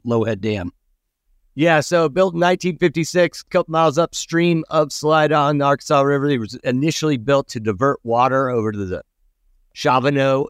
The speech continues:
Speaker 2: State Fish Hatchery, um, and then they stopped using it for that purpose in two thousand when there was whirling disease in the river, and they, that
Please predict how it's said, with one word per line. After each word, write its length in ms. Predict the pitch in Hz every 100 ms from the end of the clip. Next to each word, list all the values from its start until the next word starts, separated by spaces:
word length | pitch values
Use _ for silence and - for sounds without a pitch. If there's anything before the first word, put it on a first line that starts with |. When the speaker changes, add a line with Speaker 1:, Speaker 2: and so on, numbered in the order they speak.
| -
Speaker 2:
State 420 | - - 139 147 _ _ _
Fish 240 | 160 165 -
Hatchery, 640 | 139 127 147 143 143 113 -
um, 540 | 123 110 110 101 98 -
and 140 | 120 113
then 160 | 117
they 140 | 120 117
stopped 360 | - 131 120
using 300 | 147 139 131
it 140 | 123 -
for 60 |
that 180 | 120 113
purpose 360 | - 123 120 -
in 140 | 98
two 160 | 92 104
thousand 560 | 180 170 156 127 135
when 160 | 120 113
there 220 | 107 95
was 160 | 82 - _ _ _ _
whirling 380 | 147 165 156 139
disease 340 | 107 131 117
in 80 | 117
the 60 | 113
river, 240 | 117 110
and 100 | 95
they, 220 | 95 95 - _ _ _ _
that 200 | 92 92